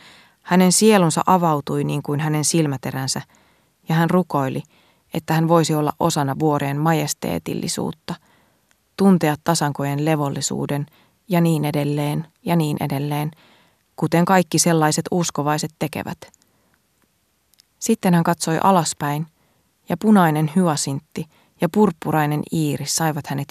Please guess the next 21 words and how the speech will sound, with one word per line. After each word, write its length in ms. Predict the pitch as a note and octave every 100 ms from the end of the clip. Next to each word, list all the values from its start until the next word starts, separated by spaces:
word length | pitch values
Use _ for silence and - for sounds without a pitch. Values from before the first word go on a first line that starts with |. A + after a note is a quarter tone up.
| -
itkemään 520 | D#3+ - C#3+ C3+ C#3
hurmiossa 560 | D3 C#3+ B2+ C#3 -
luonnon 440 | D3 D3+ D3 C#3 C#3+ -
hyvyyden 480 | D#3 D#3 D3+ - E3 - _ -
ja 60 | D#3+
kauneuden 600 | E3+ E3 D3+ D3 D3 D3
tähden. 460 | D#3 D3 - F3+ F#3+ _ _ _ _ _ _ _ _ _ _ -
Ja 80 | G3
kun 180 | G3
hän 180 | E3+ E3+
nosti 280 | F3 F3+ F#3
taas 280 | E3+ E3 -
silmänsä – 480 | F3 F3+ F#3 F#3 F#3+ - _ _ _ _ _ -
hän 180 | F#3+
näki 220 | F#3+ F#3 F3
kotkan 460 | G#3 G3 - C#3+
liitävän, 540 | D3+ D3 C#3 - B2+ D#3+ _ - - -
ja 80 | E3+
hän 200 | F3+ F3
kuvitteli 560 | G#3 F#3+ - - D#3
sen 220 | D3 D#3+